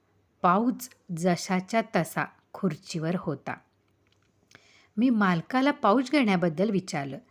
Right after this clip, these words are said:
तर तो बुचकळ्यात पडला. "तुमचा पाऊच आहे? मला वाटलं तिथे बसलेल्या म्हातारबाबांचा आहे." "म्हातारे बाबा कोण? आता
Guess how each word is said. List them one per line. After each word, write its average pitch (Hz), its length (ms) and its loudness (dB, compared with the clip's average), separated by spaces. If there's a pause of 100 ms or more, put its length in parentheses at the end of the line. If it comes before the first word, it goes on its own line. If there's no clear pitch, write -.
(500)
तर 214 100 0
तो 311 180 2
बुचकळ्यात 214 540 2 (120)
पडला. 190 260 0 (640)
"तुमचा 247 320 2
पाऊच 208 360 4
आहे? 165 280 0 (520)
मला 247 280 4
वाटलं 339 360 6
तिथे 320 220 2
बसलेल्या 247 500 2
म्हातारबाबांचा 247 840 2
आहे." 160 180 0 (840)
"म्हातारे 214 480 2
बाबा 339 260 6
कोण? 180 320 2 (720)
आता 254 300 0